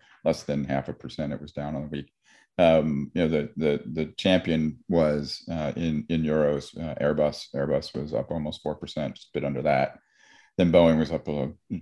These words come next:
two, two and change, Raytheon Technologies up one and change. Um, so, so what was going on there? Um, and, and I think if, and, and, and I don't wanna take, uh,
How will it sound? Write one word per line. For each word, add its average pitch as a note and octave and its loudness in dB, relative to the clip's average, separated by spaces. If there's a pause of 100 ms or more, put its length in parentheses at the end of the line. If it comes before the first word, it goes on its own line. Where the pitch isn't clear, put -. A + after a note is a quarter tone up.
two, F#2 2
two G#2 4
and F2 2
change, E2+ 0
Raytheon D#2 0
Technologies C#2+ -4
up C#2+ -8
one F#2 0
and F2+ 0
change. D#2 -2 (640)
Um, F#2 8
so, A2+ 6
so - 0
what B2+ 8
was G2+ 4
going F2 4
on D2+ 0
there? B1+ -6
Um, E2 2
and, G2+ 6
and G#2+ 8
I A2 6
think A2+ 2
if, - -4 (160)
and, E2+ 2
and, E2 0
and E2+ 4
I E2+ 4
don't F2 6
wanna E2 4
take, - -4
uh, C#2+ -2